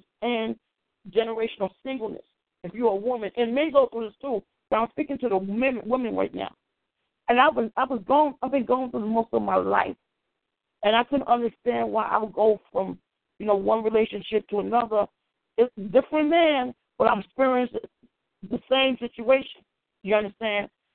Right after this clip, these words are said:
And then people say, "Well, Rosalind, you was unequally yoked." That's true with these men. That's true. But part of it, n-, it's not only I was unequally yoked with these men,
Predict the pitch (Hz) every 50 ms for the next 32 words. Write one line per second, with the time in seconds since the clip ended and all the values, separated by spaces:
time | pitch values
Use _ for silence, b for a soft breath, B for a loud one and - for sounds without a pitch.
0 | _ - 185 233 247 269 233 240 226 240 226 233 233 226 233 254 254 247 247 254
1 | 247 - 226 233 233 226 _ _ _ _ _ _ - 208 262 302 294 262 247 -
2 | _ 226 226 226 - - 247 254 - _ 226 240 214 220 254 254 226 185 - _
3 | _ _ _ - 988 880 - - - - - 339 302 294 330 359 - - _ _
4 | _ _ _ _ - 240 226 233 - 247 226 226 240 233 220 - - - - -
5 | - _ _ - 269 269 269 285 381 - _ _ _ _ _ _ _ - 196 269
6 | 285 277 - _ _ _ _ _ _ _ _ _ - 269 - - 320 294 240 254
7 | 247 - - _ _ - 240 269 - 277 269 269 254 277 277 - - 269 262 262
8 | 226 240 254 233 220 - - 247 240 233 - 254 262 - - 214 208 196 202 233
9 | 294 - - 262 240 _ 240 220 202 220 220 208 208